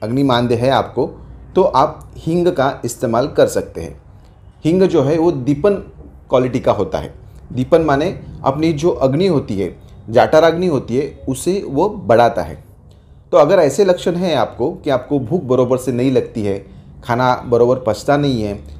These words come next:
खाना खाने का इच्छा नहीं होता, दिल नहीं होता, मन नहीं करता,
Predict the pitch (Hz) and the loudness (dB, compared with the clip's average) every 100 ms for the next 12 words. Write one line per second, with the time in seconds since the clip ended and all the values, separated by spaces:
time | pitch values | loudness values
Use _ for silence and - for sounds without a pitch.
0 | - 143 143 170 165 151 156 180 170 - | -12 -4 -2 -2 -2 -4 -4 -2 -2 -4
1 | 131 - 185 170 131 113 110 117 113 - | -8 -2 0 0 0 0 2 2 0 -8
2 | 123 117 180 165 131 107 - 101 98 - | -4 2 2 2 -2 -2 0 -2 -2 -12
3 | - - - 123 175 185 160 123 104 101 | -20 -20 -4 2 2 2 0 0 0 -2